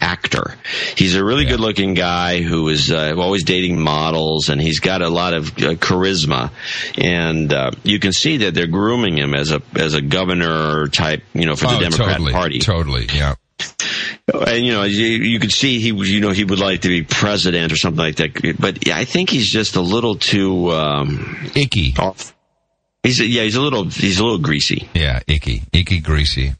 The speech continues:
Speaker 2: Yeah, exactly. Huh. Well,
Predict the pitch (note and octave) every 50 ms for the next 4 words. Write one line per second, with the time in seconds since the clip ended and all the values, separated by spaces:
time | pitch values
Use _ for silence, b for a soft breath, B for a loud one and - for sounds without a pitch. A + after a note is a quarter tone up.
0 | - - C#2 A#1+ A#1 A#1 A#1 B1 C#2+ - G1+ - - - G#1+ G1+ - - - _
1 | _ _ _ _ _ _ _ _ _ _ _ _ _ _ _ - B2+ C3 A#2+ F#2+
2 | D2+ - _ _ _ _ _ _ _ _ _ _ _ _ _ _ _ _ _ _
3 | _ _ _ - D3+ F3+ F3+ E3 E3+ F#3+ F#3